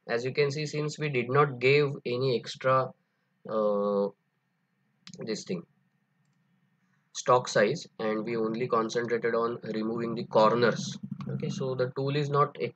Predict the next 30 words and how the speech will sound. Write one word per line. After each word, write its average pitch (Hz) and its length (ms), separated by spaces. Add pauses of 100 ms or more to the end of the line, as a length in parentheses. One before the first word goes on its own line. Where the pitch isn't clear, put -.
(120)
actually 131 360
is 127 100
going 127 200
to 127 180
touch - 340 (380)
the 101 140
workpiece - 680 (160)
wherever 101 400
it 98 140
is 101 120
flat. - 300 (840)
Wherever 113 460
we 120 140
require 120 420
the 120 120
curvature, 113 520
that 98 160
is 85 160
fillet 120 320
radius 113 360
at 98 120
the 107 100
corner, 110 380 (520)
there 139 200
only 143 200
the 139 140
tool 127 220
is 127 140
going 117 220
to 110 100